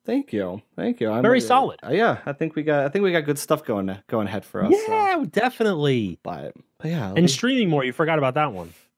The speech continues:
Speaker 1: Yes, I think if I stream on January eleventh with you, that will be more than I did
Speaker 2: That will
Speaker 1: last year. <laughs>
Speaker 2: No, you streamed. No, I think you streamed two, three times.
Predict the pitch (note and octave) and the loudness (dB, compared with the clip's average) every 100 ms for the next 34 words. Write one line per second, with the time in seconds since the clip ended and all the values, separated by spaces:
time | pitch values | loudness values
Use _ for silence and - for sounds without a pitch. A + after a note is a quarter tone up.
0 | _ G2+ D#3 F#3+ C3 - B2 D#3+ F3+ F3 | _ -8 -4 -2 -4 -4 0 0 2 0
1 | D#3 - - C#3+ C#3 C3 A#2 A2+ A2+ B2 | 0 -4 0 4 4 4 2 0 2 2
2 | C#3 C#3+ C3 A#2 A#2 G#2+ G#2 G#2 G#2 - | 2 2 2 2 0 -2 -6 -4 -6 -6
3 | G2 F#2+ F2+ F2 D#2+ A2 G#2+ A2+ A2 A2 | -4 -2 -2 -6 -4 -4 0 0 2 0
4 | G#2 A2 A#2 B2 A#2+ A#2 G#2 F#2 B2+ - | 2 2 4 4 4 0 -2 -2 -2 0
5 | C3 A#2 - C2+ - _ - C#5+ - C5+ | 0 0 -6 -10 -12 _ -12 -12 -10 -12
6 | - - - - - F3+ - - - F#3 | -12 -12 -16 -6 0 0 0 -6 -4 -8
7 | - F#3 F#3+ E4 D4 G#3 E3 A3 D4+ - | -6 -2 2 4 4 6 4 4 0 -4
8 | F3+ C#3+ - G3+ E3+ A#3 C#4 C#4+ F#4+ D#4 | -6 -6 -8 -10 -2 4 4 4 2 2
9 | G3 C#3 B2 _ _ _ _ _ _ _ | 4 2 0 _ _ _ _ _ _ _
10 | - G3 A#3+ B3+ C4+ C#4+ D#4+ E4+ - | 0 4 4 2 -2 -2 -4 -4 -10